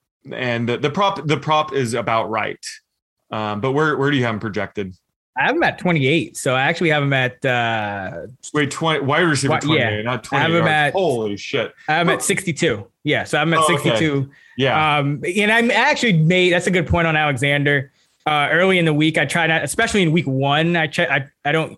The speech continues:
Speaker 2: usually, like, make crazy adjustments for matchups, but, uh, I may lower him a couple ticks. I still think he's startable, uh, and playable. I mean, that's just too,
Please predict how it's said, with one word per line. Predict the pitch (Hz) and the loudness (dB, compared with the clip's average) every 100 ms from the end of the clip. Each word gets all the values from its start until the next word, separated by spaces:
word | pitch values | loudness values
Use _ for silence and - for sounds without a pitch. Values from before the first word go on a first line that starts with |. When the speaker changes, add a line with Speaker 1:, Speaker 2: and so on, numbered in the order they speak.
| _ | _
Speaker 2:
usually, | 160 160 156 147 139 | 0 2 2 2 2
like, | 135 - - | -2 -4 -2
make | 165 160 - - | -2 -2 -10 -6
crazy | - 160 165 160 | 0 2 4 2
adjustments | 151 143 147 151 139 | 2 0 -2 -4 -8
for | 143 | -4
matchups, | 135 135 - 127 - | -2 -2 -4 -10 -4
but, | 143 127 - _ _ - 131 | -2 -2 -4 _ _ -8 -2
uh, | |
I | 135 160 | 0 2
may | 247 | 2
lower | 180 170 170 | 2 2 2
him | 165 | 0
a | |
couple | - 156 147 | 0 -2 -2
ticks. | - 151 160 | -2 -2 0
I | 185 | 0
still | - 381 | 2 0
think | 359 247 | 2 0
he's | 170 143 | 0 -2
startable, | - 139 156 156 165 160 - - - 156 | -2 2 2 2 0 -2 -8 -20 -8 -2
uh, | 151 156 | 0 0
and | 160 | 0
playable. | - 156 156 160 | 2 2 2 2
I | 175 | 2
mean, | 185 | 2
that's | 233 | 2
just | 302 - - | 0 -4 -4
too, | 208 202 185 | -2 0 0